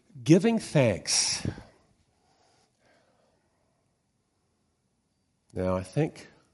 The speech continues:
in February, I was preaching here on Thanksgiving. And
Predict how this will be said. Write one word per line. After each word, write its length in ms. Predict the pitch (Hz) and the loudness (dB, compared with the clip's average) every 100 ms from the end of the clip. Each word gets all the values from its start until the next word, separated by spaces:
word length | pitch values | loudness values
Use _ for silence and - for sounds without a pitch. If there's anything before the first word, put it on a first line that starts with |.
| _ _ _ _ _ _ - | _ _ _ _ _ _ -16
in 100 | 98 | -14
February, 1000 | - - 78 131 101 90 85 82 107 107 - _ _ _ _ _ _ _ _ _ _ _ _ _ _ _ - | -12 -8 -6 -2 -2 -2 -2 -2 -6 -10 -18 _ _ _ _ _ _ _ _ _ _ _ _ _ _ _ -12
I 60 | 107 | -8
was 220 | 98 - | -8 -8
preaching 500 | - 135 135 - 113 | -8 -6 -6 -6 -6
here 520 | 95 85 78 98 110 - - _ - - - _ - | -6 -8 -6 -8 -10 -14 -20 _ -20 -20 -20 _ -10
on 140 | 92 | -10
Thanksgiving. 800 | - 104 101 - 190 202 95 78 - _ _ _ _ _ _ _ _ _ _ _ _ _ _ _ _ _ _ _ _ _ _ _ _ _ _ _ _ _ _ _ _ _ _ _ _ _ _ | -8 -8 -8 -8 -8 -8 -8 -10 -20 _ _ _ _ _ _ _ _ _ _ _ _ _ _ _ _ _ _ _ _ _ _ _ _ _ _ _ _ _ _ _ _ _ _ _ _ _ _
And 480 | 98 92 90 113 | -2 0 0 0